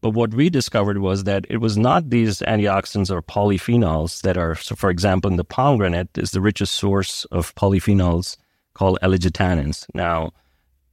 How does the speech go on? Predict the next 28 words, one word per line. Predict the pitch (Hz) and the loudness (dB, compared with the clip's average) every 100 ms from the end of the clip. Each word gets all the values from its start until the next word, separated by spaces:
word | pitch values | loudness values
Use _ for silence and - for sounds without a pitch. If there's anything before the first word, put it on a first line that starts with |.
| _ _ _ _ - | _ _ _ _ 0
L-glutathione | 110 104 101 131 143 123 | 2 2 2 4 4 4
have | 104 | 0
been | 92 92 92 - | 0 0 0 -2
studied, | - - 113 110 104 | -4 0 2 4 2
or | 90 | 0
pomegranates | 82 98 98 95 107 104 - | 0 0 2 2 2 0 -2
have | 87 | -4
been | 82 | -2
studied | 80 95 87 82 | -4 -2 -2 -4
for, | - 58 50 50 - | -6 -8 -8 -14 -18
for | - 101 | -20 -10
thousands | - 95 90 85 | -2 0 0 -2
of | 85 | -2
years, | 98 110 104 87 | 2 4 4 2
l-, | 90 - _ | -2 -8 _
hundreds | - 110 107 87 | -2 2 2 0
of | 87 | -2
clinical | - 92 82 | -2 -2 -2
studies, | 87 - 101 92 82 - _ _ | -4 -2 0 0 -2 -8 _ _
some | - 101 92 | -2 0 2
going | 92 92 82 82 71 - | 2 0 0 -2 -6 -10
in | - 82 | -6 -4
favor, | - 110 104 92 | 0 2 2 0
some | - 78 | -2 -4
not | 92 104 | 0 0
going | 87 85 | 0 -2
in | 80 | -2
favor. | - 73 69 78 | -4 -6 -6 -10